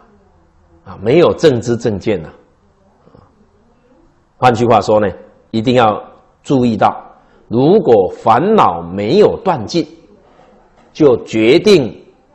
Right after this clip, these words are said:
不能够出三界。啊，即使他的功力再好，也不过是升四禅天、四空天而已啊。啊，即使升到天上最高的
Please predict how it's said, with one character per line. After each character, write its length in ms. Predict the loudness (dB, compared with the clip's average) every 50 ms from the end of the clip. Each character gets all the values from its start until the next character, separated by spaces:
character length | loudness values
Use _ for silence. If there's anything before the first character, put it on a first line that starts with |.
| _ _ _ _ _ 0
不 180 | 2 2 4
能 220 | 4 2 0 -2 0
够 260 | 2 4 4 4 2
出 180 | -2 -6 -8 -6
三 220 | -6 -8 -12 -10
界。 140 | -12 -14 -16 _ _ _ _ _ _ _ _ _ _ _ _ _ _ _ _ _ _ _ _ _ _ _ _ _ _ _ _ _ _ _ _ -10
啊， 120 | -10 -10
即 180 | -6 -2 -2 -4
使 160 | -2 -4 -4
他 140 | -2 0 2
的 80 | 0 0
功 300 | 2 4 4 4 6 4
力 120 | 2 0
再 200 | 2 4 2 2
好， 200 | 2 0 -4 -6 -8 -16 -20 _ _ _ _ _ _ _ _ _ _ _ _ _ _ _ _ _ _ _ _ -8
也 260 | -2 0 0 0 0
不 160 | -2 -4 -6
过 240 | 0 2 4 4 4
是 380 | 2 0 -4 -2 -2 -2 -4 -8 -18 -20 _
升 380 | -20 -6 -4 -2 -2 -2 -4 -8 -10 -16
四 360 | -20 -20 -16 -8 -6 -6 -6
禅 240 | -6 -8 -8 -8 -8
天、 280 | -6 -4 -6 -6 -6 -12 -18 -20
四 260 | -20 -12 -6 -6 -4 -2
空 220 | 0 -2 -2 -2
天 240 | -2 0 2 2 2 0 -4 -12 -20 -20 -14
而 140 | -10 -8 -8
已 160 | -8 -8 -14
啊。 80 | -18 -20 _ _ _ _ _ _ _ _ _ _ _ _ _ _ _ _ _ _ _ _ _ _ _ _ _
啊， 160 | -20 -20 -20 -8
即 160 | -4 -4 -4
使 160 | -2 -2 -2
升 180 | 2 4 4 6
到 220 | 8 6 6 6
天 320 | 4 4 4 6 6 6
上 220 | 4 0 0 0 -2
最 240 | 0 4 4 4 4
高 260 | 4 2 4 4 4
的 180 | 2 0 -2